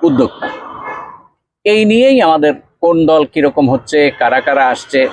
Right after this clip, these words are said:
এই প্রসঙ্গক্রমে বলি, এবার আটটি দল এখানে খেলবে। কিন্তু এর আগে এর এই আটটি দলই যে সবসময় খেলেছে ঘটনা তা না, একসময় বারোটা দলও খেলেছিল। এই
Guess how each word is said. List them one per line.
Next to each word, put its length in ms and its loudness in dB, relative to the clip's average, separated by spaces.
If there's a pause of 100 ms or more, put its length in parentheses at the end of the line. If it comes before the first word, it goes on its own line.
এই 60 -4
প্রসঙ্গক্রমে 680 0
বলি, 340 2 (840)
এবার 260 0
আটটি 380 -2
দল 200 2
এখানে 240 0
খেলবে। 400 -2 (680)
কিন্তু 440 0 (600)
এর 180 0
আগে 420 0
এর 360 -2 (160)
এই 160 0
আটটি 280 -4
দলই 260 2
যে 100 0
সবসময় 440 -2
খেলেছে 320 0
ঘটনা 380 0
তা 140 0
না, 180 -2 (460)
একসময় 360 -2
বারোটা 380 0
দলও 240 2
খেলেছিল। 460 -6 (1700)
এই 360 0